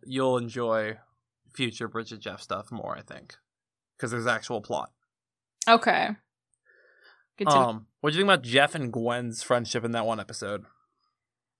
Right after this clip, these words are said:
Speaker 2: I was, like, wondering if something was gonna happen. I was so happy it didn't. But, yeah, I think they made good teammates. I feel like a lot of these people would be good teammates just in the right circumstances, in the right alliance. So,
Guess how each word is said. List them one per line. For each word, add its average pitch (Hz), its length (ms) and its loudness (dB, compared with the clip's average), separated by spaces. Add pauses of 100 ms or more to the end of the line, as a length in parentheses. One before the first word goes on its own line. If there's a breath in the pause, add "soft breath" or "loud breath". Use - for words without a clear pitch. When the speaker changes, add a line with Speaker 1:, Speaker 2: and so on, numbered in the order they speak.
Speaker 2:
I 233 100 10
was, 311 240 8
like, 415 220 12
wondering 226 560 8
if 262 120 10
something 240 220 8
was 233 140 8
gonna 220 160 8
happen. 208 400 8
I 214 60 12
was 214 140 10
so 208 220 8
happy 196 320 8
it 196 120 4
didn't. 220 680 6
But, 202 320 10
yeah, 320 180 12
I 302 140 12
think 466 300 2
they 262 260 6
made 208 320 6
good 190 180 4
teammates. 196 400 0
I 302 60 10
feel 466 160 12
like 508 60 10
a 381 40 12
lot 277 100 12
of 269 60 10
these 294 120 10
people 269 240 6
would 247 140 6
be 226 100 4
good 226 240 4
teammates 202 580 2
just 220 300 2
in 233 100 10
the 214 80 10
right 196 400 6 (140)
circumstances, 190 800 2
in 185 80 2
the 190 80 4
right 175 200 10
alliance. 180 760 6 (100)
So, 196 640 8